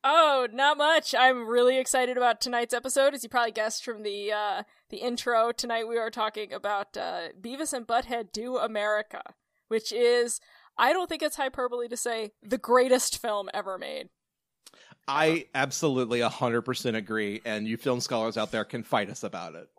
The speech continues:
Speaker 1: Yeah, this is an amazing movie.
Speaker 2: This really is. It's, it's, we're, we're stuck in the nine-, the late nineties once again on the show, but I really don't mind because we're in that sweet spot of, like, road trip comedies that I kinda live for.
Speaker 1: Oh, yeah. That was, that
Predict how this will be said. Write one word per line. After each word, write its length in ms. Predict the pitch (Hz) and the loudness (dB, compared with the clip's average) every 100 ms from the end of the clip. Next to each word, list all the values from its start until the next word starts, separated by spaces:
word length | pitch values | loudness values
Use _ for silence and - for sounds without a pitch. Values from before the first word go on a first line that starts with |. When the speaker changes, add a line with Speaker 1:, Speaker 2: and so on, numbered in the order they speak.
| 208 | -2
Speaker 1:
Yeah, 260 | 233 208 | 2 2
this 200 | 208 214 | 2 -4
is 100 | 233 | 0
an 100 | 247 | 0
amazing 320 | 233 214 202 185 | 2 0 -2 -6
movie. 280 | 180 165 - _ _ 123 | -8 -8 -14 _ _ -16
Speaker 2:
This 160 | - | -10
really 300 | 113 110 104 | -6 -6 -6
is. 200 | 104 95 - - - | -6 -10 -14 -18 -4
It's, 220 | 143 131 - | -2 -2 0
it's, 400 | 160 - - - | -2 0 -6 0
we're, 140 | 151 - | 0 4
we're 100 | 170 | 2
stuck 320 | - 220 214 | 6 6 6
in 80 | 214 | 6
the 80 | 165 | 6
nine-, 320 | 147 139 143 | 6 2 2
the 100 | 143 | 2
late 240 | 131 139 | 2 2
nineties 400 | 131 131 139 143 | 4 4 4 4
once 300 | 123 123 139 | 2 0 2
again 320 | 131 110 117 127 | 0 0 0 2
on 120 | 127 | 0
the 60 | |
show, 340 | 131 151 139 143 - | 0 2 2 2 -2
but 100 | 160 | 2
I 40 | 156 | 2
really 240 | 165 196 | 4 4
don't 220 | 165 151 | 6 4
mind 260 | 127 131 117 | 4 0 0
because 260 | 113 135 107 | -2 -4 0
we're 160 | 135 | 4
in 140 | 170 175 | 4 6
that 180 | 156 - | 4 2
sweet 320 | - 139 - | -2 -2 -2
spot 340 | - 127 113 | 0 2 2
of, 260 | 117 110 98 - - - | 0 -2 -6 -18 -20 -4
like, 220 | 117 - _ _ _ 120 | -2 -4 _ _ _ 0
road 260 | 127 135 | 2 4
trip 260 | - 143 - | 2 0 0
comedies 500 | 135 139 143 143 - | 0 2 2 0 0
that 140 | 127 | -2
I 140 | 107 113 | 2 0
kinda 260 | - 123 | 0 -4
live 320 | 107 101 101 - | -4 -4 -6 -8
for. 400 | - 78 73 - _ _ _ | -10 -10 -12 -16 _ _ _
Speaker 1:
Oh, 220 | 302 269 | 8 8
yeah. 380 | 233 247 240 208 | 6 4 4 6
That 180 | 208 508 | 8 8
was, 120 | 370 | 6
that 400 | 226 - - 587 | 0 -2 4 6